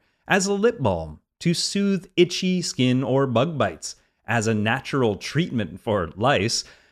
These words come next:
to relieve the pain of a sore throat, in a D I Y body butter,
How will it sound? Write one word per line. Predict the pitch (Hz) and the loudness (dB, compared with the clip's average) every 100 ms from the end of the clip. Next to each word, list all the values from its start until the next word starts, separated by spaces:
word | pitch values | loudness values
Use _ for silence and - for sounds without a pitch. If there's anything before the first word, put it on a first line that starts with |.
| _ | _
to | - 175 147 | 2 2 4
relieve | 147 139 160 196 185 | 2 2 2 2 2
the | 214 | 2
pain | 175 156 160 160 | 2 0 2 2
of | 117 | 2
a | 101 | 2
sore | - 123 113 | 2 2 2
throat, | 95 156 165 170 - - _ _ | 2 2 4 2 -2 -14 _ _
in | 131 | 2
a | 123 | 2
D | 104 156 160 | 2 2 2
I | 131 127 | 2 2
Y | 113 113 101 | 2 2 0
body | 87 85 160 226 | 0 2 2 2
butter, | 120 90 85 98 107 | 0 0 0 0 -2